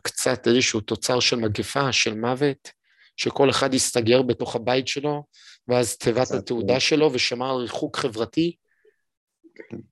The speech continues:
Speaker 2: זה מה ש-, אז קרה ריחוק חברתי.
Speaker 1: אז
Speaker 2: זה
Speaker 1: התרחקנו חברתית, יש לזה השפעות על הנפש.
Speaker 2: נכון.
Speaker 1: ומי שלא מאמין בחיים,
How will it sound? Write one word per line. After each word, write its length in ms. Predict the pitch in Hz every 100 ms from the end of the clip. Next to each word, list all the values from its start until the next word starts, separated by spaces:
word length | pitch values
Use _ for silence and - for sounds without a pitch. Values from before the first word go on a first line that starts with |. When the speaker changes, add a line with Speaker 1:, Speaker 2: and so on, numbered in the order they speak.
| _ _
Speaker 2:
זה 160 | 95 107
מה 120 | 104
ש-, 100 | -
אז 200 | 110 107
קרה 280 | 101 117 120
ריחוק 260 | 113 117 113
חברתי. 240 | 110 104
Speaker 1:
אז 120 | 160
Speaker 2:
זה 60 | 180
Speaker 1:
התרחקנו 640 | 208 196 - 269 269 277
חברתית, 680 | - 226 202 208 294 247 196
יש 160 | 208
לזה 180 | 226 220
השפעות 420 | 208 - 208 240
על 100 | 233
הנפש. 840 | 208 220 277 262 202 143 - - _ _ _ _ _ _ _ _ _ _ -
Speaker 2:
נכון. 280 | 104 - 147
Speaker 1:
ומי 160 | 226
שלא 360 | 240 220 208 240
מאמין 500 | 240 214 202 262 240
בחיים, 680 | 220 - 202 262 247 220